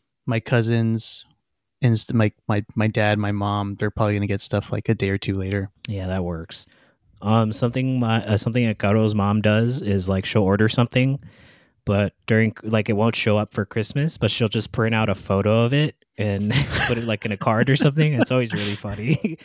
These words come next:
Speaker 2: <laughs> Like, it's
Speaker 1: That's
Speaker 2: always
Speaker 1: funny.
Speaker 2: really, you'd be surprised. Like, people are like, "Oh, this is what I'm getting. Cool." And then, like, you know, it's just nice. <laughs> But yeah, dude.
Speaker 1: It's
Speaker 2: Um,
Speaker 1: um, I was gonna say that's funny 'cause, like, if I didn't know that context,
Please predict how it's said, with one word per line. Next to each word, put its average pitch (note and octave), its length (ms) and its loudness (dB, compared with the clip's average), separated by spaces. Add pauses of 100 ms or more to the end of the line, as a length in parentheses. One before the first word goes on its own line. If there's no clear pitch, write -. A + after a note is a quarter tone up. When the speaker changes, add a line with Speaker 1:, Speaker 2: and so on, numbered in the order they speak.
(100)
Speaker 2:
<laughs> - 140 -20
Like, B2+ 160 -2
it's D#3+ 100 4
Speaker 1:
That's D3 100 4
Speaker 2:
always C#3+ 160 4
Speaker 1:
funny. C#3 140 4
Speaker 2:
really, B2 240 2 (520)
you'd D3+ 180 2
be G#3 100 2
surprised. B2+ 560 0
Like, A2 180 -4
people B2+ 280 -2
are - 20 2
like, A#2 140 -2
"Oh, C4 180 4
this F3+ 120 2
is A#3+ 100 4
what C4 80 4
I'm C4+ 100 0
getting. C#4 240 0
Cool." A3+ 380 2
And G2+ 100 -8
then, G#2+ 160 -6
like, G2 220 -8 (240)
you G#2 100 -10
know, F2+ 160 -8 (140)
it's C3+ 160 2
just - 180 0
nice. F#3 300 -4 (480)
<laughs> - 440 -8
But B2 100 2
yeah, B2 200 2
dude. G#2+ 200 2
Speaker 1:
It's - 120 -2 (380)
Speaker 2:
Um, A2 260 2 (540)
Speaker 1:
um, A2+ 380 0
I A2+ 60 2
was A#2+ 140 2
gonna B2+ 100 0
say B2 220 -2
that's A#2+ 220 -2
funny B2 240 -2
'cause, A#2 200 -4
like, G#2+ 300 -8 (140)
if C#3+ 160 0
I B2+ 100 6
didn't C3 220 0
know C3+ 160 4
that B2 180 0
context, B2 640 -2